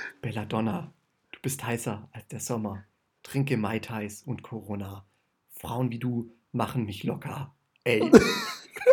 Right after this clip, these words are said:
Das war ein kurzer Beitrag aus dem Songtext, aus dem Lied Belladonna von Pietro Lombardi aus dem Jahr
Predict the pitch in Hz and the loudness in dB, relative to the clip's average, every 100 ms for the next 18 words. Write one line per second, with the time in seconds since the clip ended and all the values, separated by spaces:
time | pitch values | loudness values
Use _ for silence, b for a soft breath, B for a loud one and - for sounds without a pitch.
0 | - - - 381 381 427 - 392 - - | 6 4 8 10 10 10 10 10 8 6
1 | - - B B B - 139 139 92 101 | -12 -18 B B B 2 4 4 4 2
2 | - 101 - _ _ - 123 - 165 - | 2 -2 -10 _ _ -8 -8 -8 -8 -4
3 | 143 117 120 - 120 113 - - - _ | -2 -2 -4 -6 -6 -6 -10 -20 -20 _
4 | 107 95 - 98 101 113 127 120 107 - | -14 -10 -8 -8 -4 -4 -4 -4 -6 -8
5 | - - _ _ - - 101 104 - - | -18 -20 _ _ -18 -14 -12 -12 -14 -12
6 | 104 139 151 120 117 110 107 110 _ _ | -6 -4 -4 -2 -2 -4 -8 -12 _ _
7 | - 160 151 - - 110 - 123 107 104 | -16 -14 -14 -12 -10 -8 -4 -4 -4 -8
8 | 95 104 101 - _ - 98 - 95 95 | -12 -14 -16 -20 _ -16 -16 -12 -12 -10
9 | 98 | -12